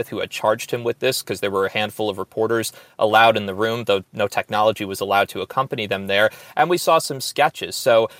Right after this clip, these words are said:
we, we've learned that the government has a pretty detailed case against the former president, showing that on multiple occasions he was asked to basically say, "Hey, return these documents, and then there won't be any issue." And for various reasons that the government is alleging,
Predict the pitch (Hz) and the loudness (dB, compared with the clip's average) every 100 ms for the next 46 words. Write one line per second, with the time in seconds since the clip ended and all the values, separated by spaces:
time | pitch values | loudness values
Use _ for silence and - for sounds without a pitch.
0 | - 127 156 147 135 147 135 143 170 175 | -8 0 0 2 0 -2 2 2 2 2
1 | 135 131 - 113 120 131 151 139 - 120 | 4 6 4 0 4 4 2 -4 -4 0
2 | 123 113 104 - 160 143 - 127 131 135 | 0 -2 -6 -4 -4 -4 -8 -8 -4 0
3 | 117 107 - 156 156 113 120 127 139 - | 0 0 -4 -2 -2 0 0 0 -8 -4
4 | 120 107 95 - 95 - 104 107 - - | -2 -2 -2 -2 -2 -2 -6 -6 -10 -14
5 | - 135 135 135 120 117 104 - 110 135 | 2 4 6 2 4 4 4 -2 -2 0
6 | 120 127 143 - 123 110 - 143 135 104 | 2 2 2 0 -4 -4 -4 -4 -6 -8
7 | - 123 120 - - 143 147 - - _ | -8 -6 -6 -4 2 4 4 0 -8 _
8 | _ 131 123 135 - 127 113 120 127 175 | _ -2 0 2 0 -4 0 2 2 2
9 | 113 - 151 151 135 135 139 - 117 110 | 0 -2 -2 -2 0 4 4 2 -4 -6
10 | - 110 110 104 110 120 120 117 107 _ | -4 -4 -2 0 0 0 -2 -2 -2 _
11 | _ _ - - 123 113 - 143 - 110 | _ _ -18 -6 -4 -2 2 0 2 -2
12 | 101 107 107 110 107 127 139 135 - 127 | -2 -2 -4 -6 0 4 6 4 0 -2
13 | 139 127 110 107 101 135 180 143 113 107 | -2 -6 -4 -4 4 4 4 -2 -4 -4
14 | 110 104 107 107 107 | -4 0 0 0 -6